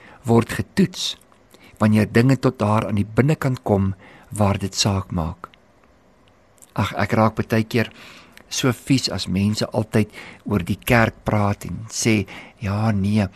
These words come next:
'n mens kry net seer in die kerk of die kerk stel jou net te leer." En dieselfde persoon wat daardie stelling maak, het ook maar hulle eie wrakke in die lewe van hulle menslikheid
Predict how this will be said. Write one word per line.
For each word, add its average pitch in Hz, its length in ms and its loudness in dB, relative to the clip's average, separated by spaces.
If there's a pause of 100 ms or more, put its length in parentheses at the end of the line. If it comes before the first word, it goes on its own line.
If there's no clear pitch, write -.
(340)
'n 95 100 -4
mens 107 280 2
kry 120 160 -2
net 123 200 0
seer 120 440 -2
in 95 120 -6
die 92 180 -6
kerk 95 320 -4
of - 100 -14
die - 160 -12
kerk 120 280 0
stel 113 240 -4
jou 117 120 -2
net 113 220 -2
te 95 100 -6
leer." 92 440 -4 (920)
En 110 120 2
dieselfde 131 560 4
persoon 127 380 0
wat 120 120 2
daardie 104 220 0
stelling 113 460 0
maak, 92 360 -2 (540)
het - 180 2
ook 139 80 2
maar 139 180 4
hulle 127 140 2
eie 156 180 2
wrakke 98 420 -2
in 98 120 -2
die 95 160 2
lewe 98 300 0
van 101 180 -4
hulle 98 180 0
menslikheid 95 1040 -2